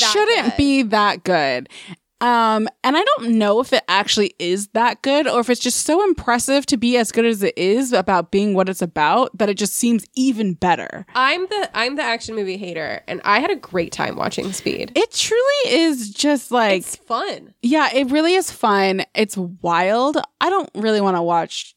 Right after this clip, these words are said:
Speaker 2: two.
Speaker 1: I've heard it's terrible and not
Speaker 2: Yeah,
Speaker 1: worth watching.
Speaker 2: and Keanu Reeves isn't in it, but
Speaker 1: Yeah.
Speaker 2: Sandra Bullock is. I don't know what it's about. My husband seems to think it was about a boat for some reason, but I don't know if that's true. Um, he tried to get me to watch it, and I said, "Nah."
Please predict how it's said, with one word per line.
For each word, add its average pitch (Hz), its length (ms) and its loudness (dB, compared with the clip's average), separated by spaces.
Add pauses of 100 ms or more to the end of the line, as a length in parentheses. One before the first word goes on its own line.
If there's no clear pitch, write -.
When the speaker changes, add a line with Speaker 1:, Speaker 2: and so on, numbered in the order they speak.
Speaker 2:
two. 170 460 -2 (340)
Speaker 1:
I've 247 140 -4
heard 269 160 -2
it's - 160 -12
terrible 208 400 -4
and 233 100 0
not 262 60 4
Speaker 2:
Yeah, 240 260 6
Speaker 1:
worth 139 80 -2
watching. 170 400 -10
Speaker 2:
and 233 320 2
Keanu 254 280 2
Reeves 247 220 2
isn't 247 240 0
in 262 140 2
it, 277 320 0
but 220 100 -4
Speaker 1:
Yeah. 185 100 -4
Speaker 2:
Sandra 220 260 2
Bullock 214 360 2
is. 240 360 2 (320)
I 214 100 2
don't 254 140 2
know 220 80 2
what 196 80 4
it's 180 120 0
about. 180 380 0 (160)
My 226 80 -2
husband 277 360 2
seems 254 240 2
to 220 80 0
think 202 200 -2
it - 20 -2
was 175 120 -4
about 170 180 0
a 170 60 -2
boat 160 340 0
for 175 100 -12
some 165 220 -4
reason, 170 300 -4
but - 160 -4
I 311 80 2
don't 254 100 2
know 170 140 0
if 165 80 -6
that's 165 320 -2
true. 226 340 0 (680)
Um, 208 460 0
he 247 140 0
tried 269 220 2
to 254 60 -2
get 240 100 2
me 240 80 2
to 233 80 4
watch 220 280 0
it, 277 60 2
and 220 140 0
I 220 60 2
said, 233 240 2
"Nah." 254 480 2